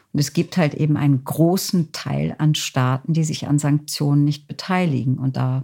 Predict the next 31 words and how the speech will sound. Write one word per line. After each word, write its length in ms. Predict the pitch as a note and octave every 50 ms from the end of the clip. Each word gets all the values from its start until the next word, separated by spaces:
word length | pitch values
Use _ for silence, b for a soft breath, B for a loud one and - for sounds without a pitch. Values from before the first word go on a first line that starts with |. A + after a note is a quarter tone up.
| -
muss 180 | - D3+ D3 -
ich 160 | - D3+ -
nicht 320 | D#3+ D#3 D#3 D#3 - - -
nur 140 | D3+ C#3+
China 420 | C3 - - - D3+ D#3 D#3+ E3 E3+
nennen 380 | E3+ E3+ E3+ F3+ F#3 G3 G3
oder 200 | F#3+ D3 B2 -
den 240 | - C3+ - A#2 -
asiatischen 760 | - - C3 C3 B2+ B2+ A#2 B2 B2+ - - C#3 - - C3
Raum, 500 | B2+ B2+ - C3 D3 D3+ E3+ F3+ F3+ - _ _
sondern 380 | _ - C3 B2 C#3 C3+ C3 D3
kann 320 | - - D3 D3 D3 D3
selbst, 480 | D3 - - C#3+ - - - - - -
äh, 140 | - B2+ C3
Länder 400 | C#3+ C#3+ C#3+ D3 D3+ D3 C#3+ D3
wie 160 | D3 - -
Israel 480 | F#3 - - - - - C3 B2+ C3 C3+
nennen, 460 | C#3 C#3 C3+ C3+ D3 D#3+ F3 G#3+ B B B B B B B B B B B B B _
die 60 | - -
eben 160 | F3 E3+ D#3
sagen, 260 | D3 D3 D3 D#3 E3
„Wir 100 | E3+ E3+
beteiligen 640 | F3 F#3+ - - - F#3 F#3 F#3+ F3 D3+ D3 C#3+
uns 260 | - G2+ A#2+ - - -
nicht 240 | B2 B2 - -
an 80 | - A#2
diesen 280 | B2 - A#2+ - - B2
Sanktionen.“ 760 | - F#2+ - - - - - - - C3 B2+ B2+ C3 C3+ -
Und 180 | - D3 D3
das 200 | - D3 - -
heißt, 480 | - C#3+ C#3+ D#3+ G3+ - - - - B